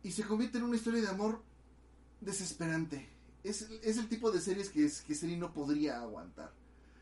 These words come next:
Le saldría espuma hasta por las orejas y de, ¡ya! ¡Ya! Las quejas en cuanto a la trama son muchísimas. Es, ahorita les voy a hablar de la historia de esta cosa para que entiendan de dónde viene esta cosa tan absurda. Pero, güey,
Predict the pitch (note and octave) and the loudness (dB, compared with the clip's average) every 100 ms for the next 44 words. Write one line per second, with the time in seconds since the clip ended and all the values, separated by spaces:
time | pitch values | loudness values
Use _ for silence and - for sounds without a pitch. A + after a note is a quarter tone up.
0 | - C#3 D3 D3+ D3+ F#3 G3 F#3+ - F3+ | -2 2 4 6 6 4 2 0 -2 -2
1 | F#3+ F3+ - D3 C#3 C3+ C#3+ D3 E3 E3+ | 2 0 0 -4 -2 -2 -2 -4 -6 -8
2 | E3+ G#3+ B3 C4+ C#4 B3+ - - - - | 0 0 2 4 8 8 8 -10 -16 -10
3 | E3+ A#3 C#4+ C#4 C#4+ G#4 F4+ - - - | 6 8 10 10 8 8 4 0 -6 -18
4 | - - - - - - - - - - | -18 -20 -20 -20 -20 -20 -20 -20 -20 -20
5 | - - - E3+ E3+ C4+ C4+ D#4+ C#4 G#3+ | -20 -20 -2 2 2 2 2 2 2 2
6 | D#3+ D3 D3 C3+ F3 F3+ G#3 G#3+ - F3+ | 0 4 2 2 0 0 -2 -4 -4 -2
7 | F#3 D3+ E3 D#3 A#2+ G#2 - - - - | 0 0 -2 -4 -4 -4 -10 -20 -20 -20
8 | - - - G#3+ A3 - - G3 E3 A3 | -20 -16 2 2 2 -4 -8 0 2 4
9 | G#3 D#3+ F3 F#3 F3 F3+ F3+ C#3 - E3+ | 4 4 4 4 4 4 2 0 2 2
10 | F3 E3+ F3 D#3+ E3 D#3 C3+ C3+ C3+ E3+ | 2 0 -4 -4 -4 -4 0 2 2 0
11 | F3+ E3 C#3+ D#3+ F3 D#3+ D#3+ E3 D3+ D3 | 0 0 2 2 0 2 0 0 -4 -8
12 | D#3+ C#3 C3 - B3+ G#3+ - - - - | -6 -2 -2 0 0 0 -4 -10 -20 -2
13 | F3+ F#3 F3+ - - - - - - - | 4 4 2 -4 -20 -20 -20 -20 -20 -20
14 | - F3 G#3 G#3+ | -4 2 2 0